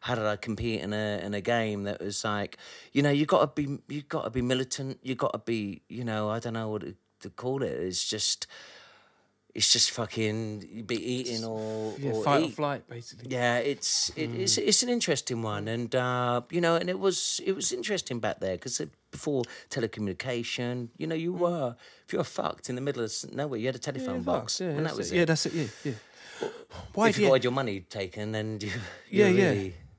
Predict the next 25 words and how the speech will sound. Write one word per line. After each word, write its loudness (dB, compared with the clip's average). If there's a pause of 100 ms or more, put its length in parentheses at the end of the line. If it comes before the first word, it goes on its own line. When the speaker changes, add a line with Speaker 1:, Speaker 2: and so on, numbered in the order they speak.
(120)
Speaker 1:
pon-, -2
you're, 4
like, 6
asking 0
somebody -6
to, -6
you -6
know, -6 (180)
"Can -4
you -4 (120)
let 2
me 2
<laughs> -2
borrow 12
some 10
money? 4
I've 8
gotta 6
get -6
home 4
to 0
Barnes." 6
Speaker 2:
Yeah, 6
yeah, 2
yeah. 2